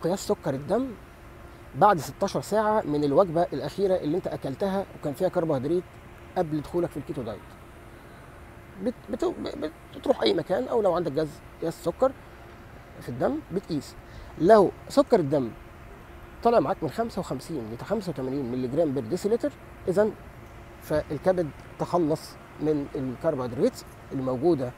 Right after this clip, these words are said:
آه، فيه، وانت خلصت المرحله الثانيه من الكيتو دايت. ولكن لو سكر الدم طلع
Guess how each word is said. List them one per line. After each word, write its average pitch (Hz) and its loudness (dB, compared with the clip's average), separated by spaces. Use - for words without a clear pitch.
آه، 117 -8
فيه، 233 -2
وانت 202 4
خلصت 175 4
المرحله 160 2
الثانيه 165 0
من 139 -2
الكيتو 127 -6
دايت. 107 -6
ولكن 170 6
لو 147 2
سكر 240 4
الدم 135 0
طلع 208 8